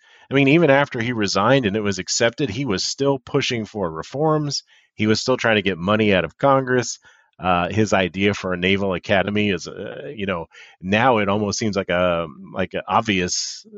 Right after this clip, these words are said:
fait accompli, but at the time, you know, he had to push for it. So overall,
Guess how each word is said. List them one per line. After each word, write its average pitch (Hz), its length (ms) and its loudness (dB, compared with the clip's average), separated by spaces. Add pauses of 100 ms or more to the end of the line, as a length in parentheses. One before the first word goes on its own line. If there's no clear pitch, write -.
fait 120 220 -2
accompli, 127 520 0
but 104 220 0
at 104 120 -4
the 95 80 -12
time, 127 460 2 (800)
you 117 120 -6
know, 113 380 0
he 123 140 -2
had 123 140 4
to 113 60 -4
push 185 280 -8
for 87 220 -8
it. - 80 -20 (360)
So 151 520 4 (300)
overall, 135 840 4